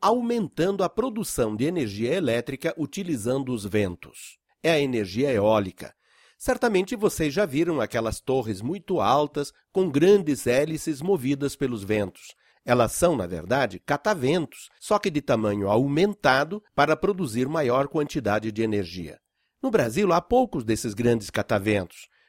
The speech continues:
mas estudos indicam que nosso país tem a possibilidade de produzir muito mais do que toda a energia que já utilizamos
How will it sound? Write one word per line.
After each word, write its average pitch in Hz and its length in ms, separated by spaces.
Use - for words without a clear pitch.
mas 107 220
estudos 139 520
indicam 139 540
que 131 160
nosso 156 340
país 147 380
tem 185 160
a 170 80
possibilidade 120 800
de 113 120
produzir 117 600
muito 226 400
mais 123 320
do 120 100
que - 100
toda 220 480
a 156 120
energia 110 500
que 107 140
já 117 200
utilizamos 147 840